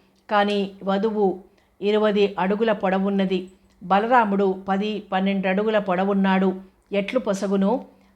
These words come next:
శ్రీకృష్ణుని సూచనపై బలరాముడు తన నాగలితో రేవతిని ఆకర్షించి తనకు తగిన పరిమాణంలోకి తెచ్చుకునెను. పెద్దలప్పుడు వారిద్దరికిని పెండ్లి చేసిరి. తదనంతరంబు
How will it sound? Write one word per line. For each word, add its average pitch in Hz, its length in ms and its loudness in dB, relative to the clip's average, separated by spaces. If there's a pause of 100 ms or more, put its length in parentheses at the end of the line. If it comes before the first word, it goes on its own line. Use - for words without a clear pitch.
శ్రీకృష్ణుని 233 800 0
సూచనపై 196 680 -2 (100)
బలరాముడు 190 800 2 (600)
తన 208 120 -2
నాగలితో 196 800 0
రేవతిని 202 520 -2
ఆకర్షించి 190 840 -2 (420)
తనకు 220 200 0
తగిన 208 280 2
పరిమాణంలోకి 196 1120 0
తెచ్చుకునెను. 196 720 -2 (1700)
పెద్దలప్పుడు 202 760 2
వారిద్దరికిని 202 680 0
పెండ్లి 196 360 0
చేసిరి. 190 600 0 (600)
తదనంతరంబు 196 880 2